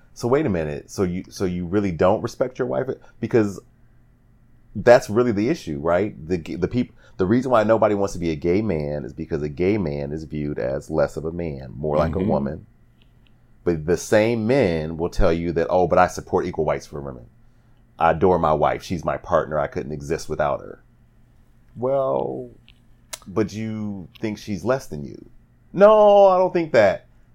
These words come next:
Speaker 1: Well, but doing anything that she does or having any kind of characteristics that are like her,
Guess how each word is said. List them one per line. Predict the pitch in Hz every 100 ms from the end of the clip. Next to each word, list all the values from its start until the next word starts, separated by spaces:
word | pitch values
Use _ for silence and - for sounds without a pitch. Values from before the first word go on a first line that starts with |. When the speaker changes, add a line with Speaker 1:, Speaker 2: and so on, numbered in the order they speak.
| _
Speaker 1:
Well, | - 69 71 71 71
but | 117 110 80 90
doing | 131 160
anything | 143 143
that | 123
she | - 185
does | 175 113 104 101 98
or | 101 101
having | 123 123
any | 117 113
kind | 123 113
of | 107
characteristics | 131 113 113 120 120 117
that | 104
are | 101
like | 98 98
her, | 135 135 110 95 95